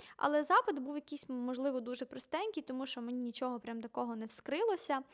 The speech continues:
І десь через менше ніж рік мені приходить думка, що я сама хочу проводити цю гру. Вона змінила моє життя ще в тому плані, що я почала знайомитись з багатьма людьми і допомагати багатьом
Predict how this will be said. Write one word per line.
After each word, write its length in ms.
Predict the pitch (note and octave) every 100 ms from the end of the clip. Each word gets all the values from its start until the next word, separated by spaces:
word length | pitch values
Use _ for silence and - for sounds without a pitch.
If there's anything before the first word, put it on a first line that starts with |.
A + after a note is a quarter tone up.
| - - - - -
І 280 | C4+ C4 C4 C4 C4 _ _ _ _ _ - -
десь 340 | C#4 C4 D4+ -
через 560 | - C#4 C4 C4 - _ _ _ _ _ _ _ _ _ _ _ _ _ -
менше 340 | C4 C4+ C4+
ніж 200 | A#3+ -
рік 320 | A#3+ F#4+ - _ _ _ _ - _ _
мені 200 | B3+ C4
приходить 400 | C4+ D4 C4 A3+
думка, 260 | C#4+ E4
що 160 | C4 C4
я 160 | A#3+ A#3+
сама 400 | - A3 A#3+ D#4
хочу 280 | C4+ B3+
проводити 500 | - G#3+ A3 A#3+ A#3+ -
цю 140 | -
гру. 240 | G#3 G#3 G3+
Вона 240 | A#3 D4
змінила 480 | D#4 C#4 C4 D4 D4
моє 400 | B3 B3 B3 C#4+
життя 540 | D4 B3+ - A3+ C4 D4
ще 240 | - B3+
в 180 | A#3 -
тому 320 | - C#4 C4 A#3
плані, 360 | B3 D4 A#4+
що 160 | - C4+
я 160 | C4
почала 520 | C#4+ C#4 - C4+ D4+ C#4+
знайомитись 560 | A#3+ A#3 C#4 D4 C4+
з 40 | B3
багатьма 460 | A#3+ A#3+ B3 C4
людьми 360 | B3 A#3 A#3+ E4+ - _ _ _ _ _ _ - -
і 60 | B3
допомагати 540 | B3 A#3+ B3+ C4 C4+
багатьом 520 | A#3+ A#3 A#3+ - B3+